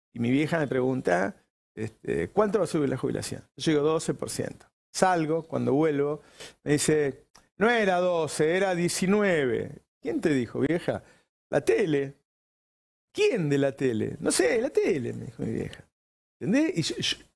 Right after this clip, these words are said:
yo era el hijo. <laughs> Que laburaba en Página doce, que era un hombre grande ya.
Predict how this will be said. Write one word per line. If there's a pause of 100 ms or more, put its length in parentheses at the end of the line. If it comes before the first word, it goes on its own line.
(160)
yo
era
el
hijo.
<laughs> (1600)
Que
laburaba
en
Página
doce,
que
era
un
hombre
grande
ya.